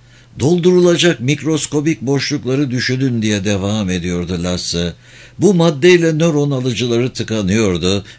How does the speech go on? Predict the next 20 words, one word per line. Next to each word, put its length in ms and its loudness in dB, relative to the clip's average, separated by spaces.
ve 140 0
deneyin 480 0
şiddet 540 -2
eğilimleri 680 0
kısıtlanıyordu. 1160 -2
Belli 420 2
bir 220 2
eşiği 520 0
asla 480 -2
aşamıyordu." 920 -2
Bu 180 0
ikame 640 2
maddeleri 640 0
hangileriydi? 960 0
Büyük 440 -2
laboratuvarlar 880 0
tarafından 520 -2
üretilen 680 -2
kimyasal 720 -2
moleküller. 840 -4